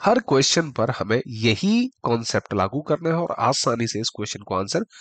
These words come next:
कर सकते हैं। चलिए आइए क्वेश्चन की तरफ देखते हैं क्या है। A person was going in south direction, यानी कि कोई व्यक्ति है जो साउथ डायरेक्शन में यानी दक्षिण की दिशा में जा रहा था।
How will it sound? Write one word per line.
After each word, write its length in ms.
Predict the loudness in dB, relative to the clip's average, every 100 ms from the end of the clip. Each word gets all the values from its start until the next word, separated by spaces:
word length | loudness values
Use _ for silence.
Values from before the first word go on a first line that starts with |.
| -20 -4
कर 140 | 0 2
सकते 340 | 0 -8 -10
हैं। 80 | -14 _ -2
चलिए 240 | 0 0 0
आइए 240 | 2 2 0
क्वेश्चन 340 | -4 -4 -4
की 100 | -4
तरफ 140 | -6
देखते 300 | -4 -4 -2
हैं 80 | -8 0
क्या 120 | 0
है। 120 | 0 -2 -16 -20 -18 -16 -2 -2
A 60 |
person 380 | 2 2 2 0
was 160 | 0 0
going 200 | -2 0
in 120 | -4 -2
south 240 | 0 2 2
direction, 360 | 0 -2 -4
यानी 180 | -2 0
कि 120 | -2 0
कोई 140 | -2
व्यक्ति 320 | 0 -2 -2 -2
है 120 | 0
जो 140 | -2
साउथ 520 | -2 2 4 4 0 -12 _ _ _ -14 0
डायरेक्शन 360 | 2 2 0 0
में 120 | 2
यानी 140 | 2
दक्षिण 360 | 0 -2 -4 -4
की 120 | -2
दिशा 240 | -2 -4
में 120 | -4 -4
जा 180 | 0 0
रहा 140 | 0
था। 140 | -4